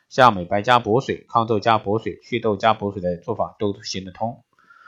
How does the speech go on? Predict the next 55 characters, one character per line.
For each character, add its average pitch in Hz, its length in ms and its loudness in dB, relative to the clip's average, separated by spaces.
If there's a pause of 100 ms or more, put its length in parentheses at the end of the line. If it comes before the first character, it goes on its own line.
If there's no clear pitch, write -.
(240)
第 - 80 4
二 165 140 12
呢， 160 100 10
是 151 300 6
混 147 180 2
搭 143 180 10
护 143 220 -4
肤 160 100 4
品 107 200 -2
要 113 120 4
注 117 160 -6
意 117 140 0
使 101 140 -14
用 92 160 -18
顺 160 260 -4
序， - 280 -16 (260)
不 196 80 -2
管 143 180 8
是 156 180 4
不 175 120 2
同 127 180 -2
功 143 160 2
效 143 160 6
产 117 200 0
品 107 140 -6
混 117 160 -2
搭， 123 220 6
还 110 180 0
是 123 160 -2
同 113 200 -14
等 98 160 -10
功 113 180 -16
效 117 160 2
产 101 160 -12
品 101 180 -20
混 101 120 -20
搭， 120 260 2 (420)
都 117 140 4
要 113 160 10
注 117 140 0
意 110 120 2
顺 107 280 -2
序， - 420 -12
否 101 100 2
则 107 80 0
的 139 120 4
话 156 180 8
会 139 180 2
造 120 200 6
成 104 240 -4
脱 147 220 0
离 95 220 -4
或 107 140 -2
者 110 80 -4
说 110 460 2